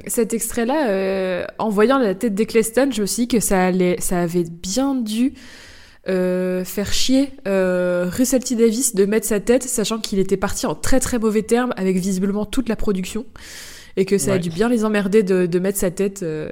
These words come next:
Speaker 1: et de, de le voir figurer dans un épisode, euh, alors que ça s'était mal passé, quoi.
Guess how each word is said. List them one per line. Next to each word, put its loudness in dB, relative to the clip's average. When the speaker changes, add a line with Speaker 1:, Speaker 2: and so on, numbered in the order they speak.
Speaker 1:
et -6
de, -4
de -6
le -6
voir -6
figurer 0
dans 0
un -2
épisode, -2
euh, -4
alors -6
que -4
ça -6
s'était -6
mal -4
passé, -6
quoi. -12